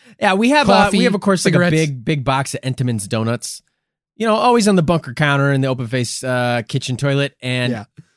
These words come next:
Speaker 1: I swear to Christ, Andy, I thought it was you for weeks with Wally.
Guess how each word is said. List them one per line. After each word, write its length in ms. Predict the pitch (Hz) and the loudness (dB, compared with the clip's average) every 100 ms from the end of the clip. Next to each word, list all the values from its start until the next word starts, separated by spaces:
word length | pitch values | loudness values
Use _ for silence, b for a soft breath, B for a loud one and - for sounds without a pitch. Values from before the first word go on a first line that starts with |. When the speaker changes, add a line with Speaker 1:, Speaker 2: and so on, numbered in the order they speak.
| _ | _
Speaker 1:
I 100 | 143 | -6
swear 360 | 143 - 165 190 | -4 -4 -2 -2
to 60 | |
Christ, 420 | 180 - 185 175 170 | -2 0 0 0 -2
Andy, 200 | 170 165 | -2 -2
I 80 | |
thought 200 | 175 240 247 | -2 -2 -4
it 80 | |
was 180 | 226 202 | -4 -6
you 420 | 220 359 403 254 127 | -4 0 0 0 -4
for 220 | - 190 | -6 -6
weeks 420 | 175 320 196 - | -4 -4 -6 -6
with 120 | 143 | -6
Wally. 460 | 123 123 113 113 | -4 -4 -2 -6